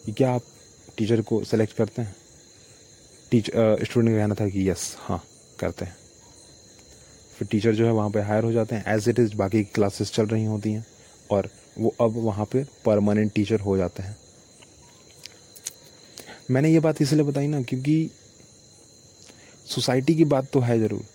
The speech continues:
बहुत सारी चीज़ें हैं जो कि, अ, एक आदमी के against होती हैं, एक आदमी के favor में होती हैं, परंतु depend यही करता है, वहाँ पर भी एक calculation यही काम करता है कि क्या जो न favor में नहीं है तो ये क्या सोच रहे हैं,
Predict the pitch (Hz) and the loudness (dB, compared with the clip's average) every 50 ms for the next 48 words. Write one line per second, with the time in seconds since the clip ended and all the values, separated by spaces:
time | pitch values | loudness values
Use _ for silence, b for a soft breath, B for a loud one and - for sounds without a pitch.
0 | - - 110 107 113 127 127 - 127 120 120 110 - 120 117 104 117 113 98 110 | -12 -6 -4 -2 -2 -2 -2 0 0 0 0 0 0 -2 0 2 2 0 0 0
1 | 117 120 120 113 117 113 107 - - - 120 117 117 - B B B B B - | -2 -2 0 0 -2 -2 -4 -4 -4 -4 -4 -4 -4 -6 B B B B B -4
2 | 107 101 - B B B B B _ - - - - - 123 127 - - 113 113 | -2 -2 -4 B B B B B _ -20 -20 -20 -4 2 2 2 2 2 -4 -2
3 | 113 120 120 110 120 110 107 101 113 113 113 - - 117 107 - 113 110 113 107 | 0 0 0 2 2 2 2 0 0 -2 -2 -2 -6 -8 -4 -2 -4 -2 0 -2
4 | 107 101 107 110 107 117 - - 120 113 110 113 104 104 101 101 98 92 - 104 | -2 0 -2 0 0 0 0 2 2 2 4 2 2 2 -2 -4 -6 -6 -6 -6
5 | 104 107 104 - 120 120 123 123 117 - 98 101 - - - - - - _ B | -4 -4 0 0 2 2 2 0 -2 -4 -6 -10 -10 -16 -20 -20 -20 -20 _ B
6 | B B B B B B B B B B B B - 107 131 113 - 156 160 156 | B B B B B B B B B B B B 0 0 2 2 4 2 4 6
7 | 151 147 139 143 139 - 139 123 123 - 117 117 120 123 120 120 117 120 120 123 | 6 6 6 4 2 2 0 -2 0 -2 -2 -2 -2 -2 -2 0 0 0 0 2
8 | 120 120 120 120 117 - 120 113 110 113 113 113 - - 123 113 113 113 - 110 | 2 4 4 4 4 4 2 0 2 2 0 -2 0 0 0 0 0 0 0 -2
9 | 107 104 101 107 101 101 110 107 107 107 104 110 104 - - 120 107 104 110 117 | -2 -2 -2 -4 -4 -4 -2 0 0 0 0 -2 -4 -2 -2 -2 -2 -2 -6 -8
10 | 113 107 117 113 104 110 110 110 117 117 - - 123 117 113 120 113 117 113 113 | -10 -4 -2 -2 -2 0 0 2 2 0 2 2 2 4 4 2 2 2 2 2
11 | 113 120 135 131 117 110 104 107 - - 110 113 107 101 - - 113 110 120 - | 2 2 2 2 2 0 -2 -6 -6 0 2 2 2 2 0 -2 -2 -2 -2 -2
12 | - 113 104 - 104 104 104 107 104 107 | -2 -4 -4 -2 -4 -4 -4 -6 -8 -10